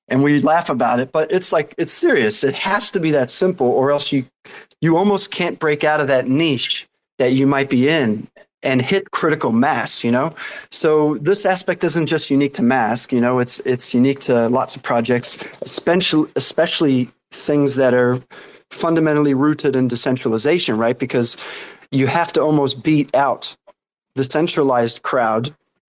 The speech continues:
because the more decentralized you are, the more powerful it is. But that is totally dependent on scale. So, um, yeah, we, we've, we've understood that without users, Web three is just gonna be a concept.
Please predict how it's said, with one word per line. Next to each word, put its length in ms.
because 320
the 80
more 420
decentralized 640
you 120
are, 80
the 80
more 160
powerful 400
it 60
is. 100
But 220
that 220
is 280
totally 400
dependent 340
on 140
scale. 380
So, 400
um, 500
yeah, 220
we, 220
we've, 360
we've 160
understood 380
that 100
without 320
users, 380
Web 180
three 340
is 140
just 220
gonna 100
be 80
a 60
concept. 580